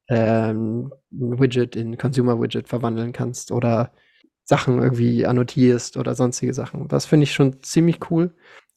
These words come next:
Und dann noch was, ähm,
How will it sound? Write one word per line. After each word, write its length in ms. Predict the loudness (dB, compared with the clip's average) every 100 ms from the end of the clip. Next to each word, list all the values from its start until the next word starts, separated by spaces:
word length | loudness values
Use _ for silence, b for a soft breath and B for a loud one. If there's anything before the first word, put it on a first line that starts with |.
| -4 6
Und 640 | 8 8 6 2 -8 -18 _ 0
dann 240 | 2 4
noch 220 | 2 0 -2
was, 280 | -4 -6 -6
ähm, 500 | -2 0 0 -2